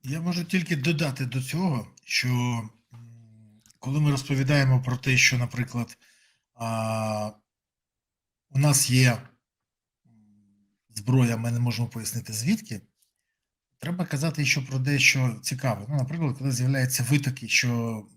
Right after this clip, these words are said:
Болгарія запускає завод, який не працював з кінця вісімдесятих по виробництву снарядів, а, і зрозуміло, що це снаряди радянського калібру. І ми розуміємо,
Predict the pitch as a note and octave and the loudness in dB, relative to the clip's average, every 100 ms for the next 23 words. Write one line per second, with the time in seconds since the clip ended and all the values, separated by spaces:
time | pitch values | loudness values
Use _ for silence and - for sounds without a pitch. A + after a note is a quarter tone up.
0 | _ _ _ _ _ _ _ _ _ _ | _ _ _ _ _ _ _ _ _ _
1 | _ A#2+ C#3 C3 C#3 A#2+ A#2+ A2 A2+ _ | _ _ 4 6 6 6 2 0 -4 _
2 | _ _ _ A#2 B2 C3 - B2+ A#2 A2 | _ _ _ -6 -2 -2 4 4 6 2
3 | G#2+ - _ _ _ _ _ _ _ _ | -4 -12 _ _ _ _ _ _ _ _
4 | _ - C3+ A#2 A2+ A2 A#2+ C3 C#3 B2+ | _ 0 2 2 -2 0 4 6 6 2
5 | - B2+ B2 - - - C3 A#2+ A2+ C3 | 2 4 2 2 2 4 4 2 2 2
6 | B2+ C3+ A#2 - B2 B2+ B2 G#2 - - | 4 4 2 0 0 2 2 0 -8 -12
7 | A2 A2 G#2+ A2 A2 - - A2 G2+ - | -10 -8 -10 -8 -6 -6 -6 -10 -12 -20
8 | _ - - A#2+ G#3+ C#3+ - _ _ _ | _ -10 0 4 4 4 -4 _ _ _
9 | _ _ _ _ _ _ _ _ A2 G#2+ | _ _ _ _ _ _ _ _ -8 -6
10 | G#2+ - - B2 C3+ B2+ A#2+ C3 E3+ C#3 | -6 -8 -2 0 4 4 6 6 6 6
11 | - - - A#2+ C3 C#3 A#2 A2+ B2 B2+ | 4 2 -2 2 2 2 0 2 2 2
12 | - A2+ A2+ - A2+ G#2+ F2 _ _ _ | -2 -4 -4 -2 -4 -6 -14 _ _ _
13 | _ _ _ A2 A#2+ D#3 C#3 D3 D3 C3 | _ _ _ -6 0 4 6 8 8 6